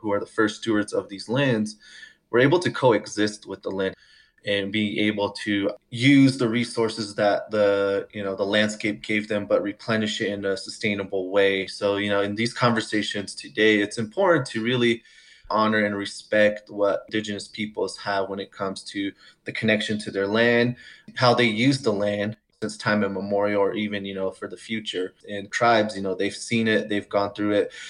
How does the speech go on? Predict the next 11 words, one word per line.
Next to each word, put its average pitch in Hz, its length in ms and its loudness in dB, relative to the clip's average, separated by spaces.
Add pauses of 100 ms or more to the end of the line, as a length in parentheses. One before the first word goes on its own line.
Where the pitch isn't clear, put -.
(320)
you 107 80 -6
know, 92 200 -6
sometimes 110 520 2
are 104 120 6
the, 104 340 0
the 104 100 -2
front 117 360 0
lines 107 420 4
and 104 260 -2
most 107 280 0
vulnerable 107 680 2